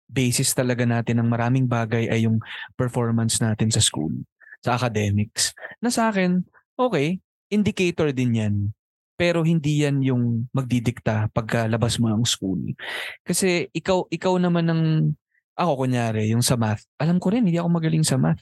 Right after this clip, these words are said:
eh, no? Pero na-realize ko nung nagbe-business na, na hindi naman one hundred percent ng business ay math.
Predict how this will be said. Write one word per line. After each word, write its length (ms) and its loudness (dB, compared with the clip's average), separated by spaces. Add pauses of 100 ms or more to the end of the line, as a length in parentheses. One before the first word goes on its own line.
eh, 160 -4 (480)
no? 400 0
Pero 480 0 (320)
na-realize 560 0
ko 160 -2
nung 160 2
nagbe-business 640 0
na, 80 2
na 80 2
hindi 160 0
naman 320 2 (1040)
one 240 0
hundred 240 0
percent 400 -2
ng 160 2
business 400 0
ay 80 0
math. 320 0